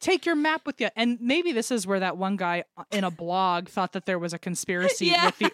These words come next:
Speaker 1: ordnance survey
Speaker 2: <laughs>
Speaker 1: map.
Speaker 2: I'm starting to see it now.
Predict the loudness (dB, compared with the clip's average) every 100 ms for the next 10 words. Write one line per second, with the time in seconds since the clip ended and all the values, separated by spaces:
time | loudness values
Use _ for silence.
0 | 2 4 4 4 2 4 4 4 0 2
1 | 2 0 -2 0 0 0 -4 -4 -4 -4
2 | 0 -2 -4 -8 -8